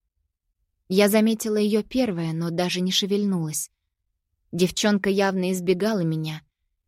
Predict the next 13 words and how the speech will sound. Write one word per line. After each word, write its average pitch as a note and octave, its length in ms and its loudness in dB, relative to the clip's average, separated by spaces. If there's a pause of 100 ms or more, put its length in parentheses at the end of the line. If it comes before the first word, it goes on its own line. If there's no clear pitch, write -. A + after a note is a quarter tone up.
(160)
и B3 80 4
я C4 140 6
не B3 120 6
собиралась A3+ 640 0
ни F#3 140 2
бегать A3 360 0
за G3 140 0
ней, F#3+ 340 -2 (520)
ни, A#3 180 8
наоборот, F#3 720 4
отталкивать F#3 720 -2
еще E3 280 -4
сильнее. D#3 600 -4